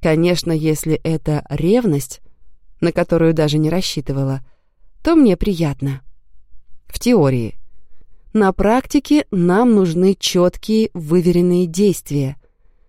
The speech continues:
потому что рыси не так-то просто обмануть, и ни к чему впадать в крайности.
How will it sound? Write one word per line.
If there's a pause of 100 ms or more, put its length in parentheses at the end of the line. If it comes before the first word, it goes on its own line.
(160)
потому
что
рыси
не
так-то
просто
обмануть, (640)
и
ни
к
чему
впадать
в
крайности.